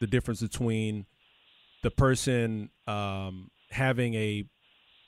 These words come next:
pathological fracture, which is that something was going on with the hip already. It was already stressed. It broke, and then they fell,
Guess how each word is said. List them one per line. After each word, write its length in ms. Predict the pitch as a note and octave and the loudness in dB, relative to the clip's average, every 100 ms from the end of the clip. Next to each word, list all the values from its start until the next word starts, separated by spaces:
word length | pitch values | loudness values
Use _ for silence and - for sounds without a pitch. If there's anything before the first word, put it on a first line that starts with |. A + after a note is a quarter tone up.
| - | 2
pathological 680 | C#3+ C#3 B2 A#2+ A#2 G#2 G#2+ | 2 2 2 2 0 -2 0
fracture, 400 | C#3 C3 - A2 | 2 2 2 -2
which 180 | G#2+ | 0
is 120 | A2+ G2+ | -2 -4
that 140 | G2 | 0
something 300 | - D3 B2 | 0 2 2
was 120 | A2 | 2
going 240 | A#2+ A#2 A#2 | 2 2 4
on 180 | A#2+ | 2
with 120 | G#2+ - | 0 0
the 60 | |
hip 180 | A2 A2+ | -2 -2
already. 300 | G2 G#2+ A2 | 0 0 0
It 40 | F#2+ | -2
was 100 | G#2 | -4
already 320 | G#2+ G#2+ G2 | -2 -2 -4
stressed. 460 | - B2 A2+ G#2+ - | -2 0 0 -2 -6
It 240 | B2 G#2+ G2 | -6 -4 2
broke, 320 | A#2+ A#2+ - - | 4 4 2 -6
and 220 | G#2+ G#2+ | -4 0
then 160 | B2+ C3 | 4 4
they 160 | D3 | 4
fell, 440 | C#3 D3+ E3 F#3 | 4 4 4 0